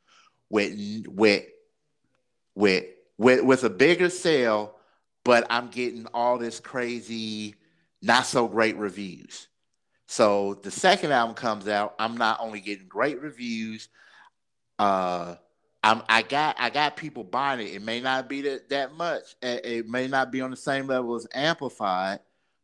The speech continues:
but I'm getting better reviews. I'm getting better reception. I'm getting, uh, uh,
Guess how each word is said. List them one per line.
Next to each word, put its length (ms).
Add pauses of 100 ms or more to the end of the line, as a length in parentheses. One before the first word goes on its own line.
(120)
but 400 (800)
I'm 140
getting 260
better 340
reviews. 800 (300)
I'm 120
getting 320
better 260
reception. 800 (420)
I'm 260
getting, 800
uh, 560 (800)
uh, 420